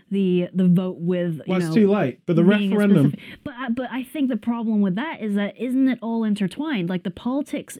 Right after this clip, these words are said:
Speaker 1: is influencing the trade and the economics and therefore influencing
Speaker 2: Absolutely
Speaker 1: the culture
Speaker 2: not.
Speaker 1: and mobi-, you know,
Speaker 2: Absolutely
Speaker 1: people
Speaker 2: not. One hundred percent
Speaker 1: moving around.
Speaker 2: exclusive. Political decisions at Brussels
Speaker 1: Yeah.
Speaker 2: came from the, the trade agreement.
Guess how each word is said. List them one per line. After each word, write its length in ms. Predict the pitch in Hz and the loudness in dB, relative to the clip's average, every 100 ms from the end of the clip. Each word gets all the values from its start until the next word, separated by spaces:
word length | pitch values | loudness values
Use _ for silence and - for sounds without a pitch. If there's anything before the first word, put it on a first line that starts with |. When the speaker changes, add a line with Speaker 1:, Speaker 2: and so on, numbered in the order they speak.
| - | -8
Speaker 1:
is 400 | 208 208 196 190 - _ _ _ _ | -2 0 0 -2 -8 _ _ _ _
influencing 1080 | 247 247 - 254 220 208 185 226 190 185 185 | 0 0 0 0 2 0 -2 0 2 2 2
the 80 | 180 | 0
trade 560 | - - 190 190 185 - | -4 -4 -2 0 0 -2
and 360 | 180 180 175 | -2 0 2
the 100 | 170 | 2
economics 640 | 180 - 196 185 180 175 - | -2 -4 -2 0 -2 -4 -4
and 260 | 190 185 | 0 2
therefore 480 | 190 190 185 196 185 | 2 0 -4 -6 -4
influencing 540 | 185 - 180 170 - 175 | -4 -2 -2 -2 -2 0
Speaker 2:
Absolutely 480 | 175 - 180 160 | 0 2 2 4
Speaker 1:
the 60 | 160 | 2
culture 120 | 170 180 | 2 2
Speaker 2:
not. 80 | 175 | 2
Speaker 1:
and 100 | 165 | 0
mobi-, 40 | |
you 380 | 190 - - 185 | -6 -8 -4 -4
know, 80 | 151 | -2
Speaker 2:
Absolutely 540 | 170 170 170 180 180 160 | 2 6 8 8 6 2
Speaker 1:
people 100 | 165 | 2
Speaker 2:
not. 260 | 151 - | 0 -4
One 200 | 156 165 | -2 -2
hundred 380 | 151 196 190 175 | 2 4 6 4
percent 200 | 170 175 | 2 2
Speaker 1:
moving 80 | 180 175 | 2 2
around. 100 | - - | -4 -4
Speaker 2:
exclusive. 760 | 165 - - 165 156 - 120 - _ _ _ _ _ - | -4 -4 -2 2 2 -2 -10 -12 _ _ _ _ _ -8
Political 640 | 208 214 214 220 214 196 | -4 -2 -2 -4 0 2
decisions 580 | 175 170 180 165 175 147 | 2 0 0 0 0 0
at 140 | 139 | -2
Brussels 640 | - 180 - 120 113 143 - - | -2 -2 -4 -8 -8 -10 -10 -4
Speaker 1:
Yeah. 200 | 165 113 _ - | -4 -4 _ -10
Speaker 2:
came 380 | - 180 170 151 | -4 0 0 -2
from 180 | 160 | -2
the, 240 | 143 - 170 | -4 -4 -4
the 120 | 151 | -4
trade 280 | - 147 131 | -2 -2 -2
agreement. 460 | 117 117 113 165 | -2 -6 -10 -16